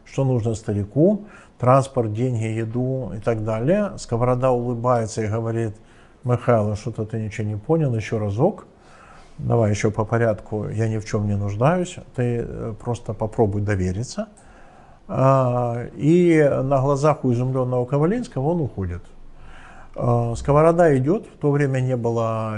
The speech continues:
G P S, э, поэтому никто не может сказать, где он шел. Но, а, ду-, все думали, Сковалинский думал, что он идет в Киев,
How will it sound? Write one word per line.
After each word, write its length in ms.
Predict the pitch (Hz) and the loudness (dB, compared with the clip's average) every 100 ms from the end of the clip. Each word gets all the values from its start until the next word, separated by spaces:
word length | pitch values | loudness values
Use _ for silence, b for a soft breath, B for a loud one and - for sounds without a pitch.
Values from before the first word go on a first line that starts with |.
| 104 | -6
G 180 | 101 113 | -4 -4
P 180 | 117 135 | 0 2
S, 260 | 220 - - | 2 -2 -12
э, 380 | 139 127 127 120 | -4 0 0 0
поэтому 680 | 120 127 131 120 120 117 90 | -2 -2 -4 -4 -4 -6 -6
никто 320 | 123 120 - | -6 -6 -4
не 100 | 120 | -4
может 260 | 117 110 101 | -4 -6 -8
сказать, 360 | - 117 113 107 | -2 2 4 2
где 200 | 104 110 | -2 -4
он 120 | 110 | -6
шел. 280 | - 190 B B B B - | -2 -2 B B B B 2
Но, 440 | 131 143 123 107 | 8 8 8 2
а, 460 | - 123 117 113 113 | -6 -6 -6 -6 -6
ду-, 320 | 110 135 156 | 0 6 6
все 280 | 117 - 156 | 4 2 2
думали, 640 | 123 156 147 113 110 110 - | 4 2 2 -2 -2 -6 -10
Сковалинский 640 | - - 120 123 110 - | -2 2 4 2 -4 -6
думал, 280 | 101 104 104 | -6 -6 -6
что 140 | - 113 | -6 -6
он 120 | 110 | -4
идет 240 | 107 101 | -4 -4
в 80 | - | -4
Киев, 380 | - 170 254 | 2 4 4